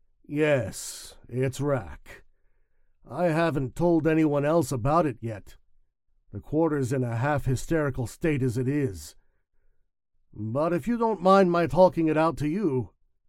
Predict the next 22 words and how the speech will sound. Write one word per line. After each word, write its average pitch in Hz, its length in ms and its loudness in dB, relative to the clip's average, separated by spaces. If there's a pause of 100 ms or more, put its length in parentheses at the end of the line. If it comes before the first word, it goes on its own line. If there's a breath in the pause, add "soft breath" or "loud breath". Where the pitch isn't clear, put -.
(400)
"Go 156 180 0
ahead," 139 380 0 (340)
said 95 220 -12
Kudik. 92 400 -12 (1700)
<sighs> - 420 -16
"It's 120 220 -10
worse 147 360 0
than 127 160 -2
anything 139 520 0
we 143 120 -2
expected." 95 800 -6 (1120)
Seu 165 340 0
took 147 220 -2
another 143 280 0
swallow 127 520 -2
of 104 80 -8
the 113 80 -8
whiskey 117 480 -6
and 85 100 -8
made 110 160 -6
a 95 60 -10
face. 95 600 -10